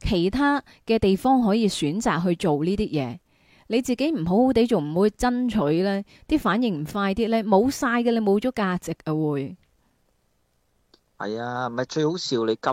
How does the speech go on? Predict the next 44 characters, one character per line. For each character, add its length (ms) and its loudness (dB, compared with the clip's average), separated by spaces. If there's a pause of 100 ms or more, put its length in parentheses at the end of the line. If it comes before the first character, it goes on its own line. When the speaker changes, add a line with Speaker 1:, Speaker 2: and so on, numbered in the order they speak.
(140)
Speaker 2:
日 160 -8
呢， 240 -4
你 80 -2
金 220 -4
管 200 -12
局 140 -6
仲 160 -20
出 160 -8
嚟 160 -6
講 380 -10
呢， 320 -8
即 120 -6
係 60 -2
話 160 -6
嗰 100 -10
啲， 240 -8
呃， 280 -12 (260)
外 140 -2
國 180 -4
嗰 120 -10
啲， 500 -10 (160)
呃， 160 -6
證 240 -8
券 140 -8
商 200 -6
嗰 100 -8
啲 140 -6
持 220 -10
牌 200 -10
經 220 -10
紀 260 -10
啊， 160 -10 (360)
噉 180 0
人 140 0
哋 140 4
好 100 6
多 140 4
即 100 0
係 40 2 (160)
頂 80 -6
唔 120 -4
順， 160 0
唔 100 -8
喺 160 2